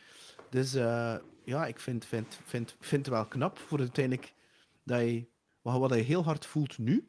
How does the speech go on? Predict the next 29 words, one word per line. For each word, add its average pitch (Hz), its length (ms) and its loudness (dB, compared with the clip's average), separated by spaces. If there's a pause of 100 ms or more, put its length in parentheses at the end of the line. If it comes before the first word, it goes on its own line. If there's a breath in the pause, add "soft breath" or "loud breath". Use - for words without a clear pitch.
(120)
in 131 160 -2
vergelijking 123 380 0
met 110 160 2
toen 123 120 0
dat 113 100 6
we 107 60 4
de 104 100 2
eerste 131 240 0
keer 180 80 -2
de 160 80 -2
podcast 156 500 -6
opnamen, 147 440 2 (340 loud breath)
nu 123 100 -2
zit 151 240 2
er 120 100 4
echt 151 220 -2
purpose 143 440 4
achter. 101 260 -8
Nu 120 100 0
zit 131 180 0
er 110 220 2
echt, 147 240 -2
oké, 135 320 -2
dat, 110 220 -2 (380 soft breath)
dat - 140 -6
heeft 120 240 2
vijftigduizend 135 580 2
euro 123 200 0
gekost. 117 540 -4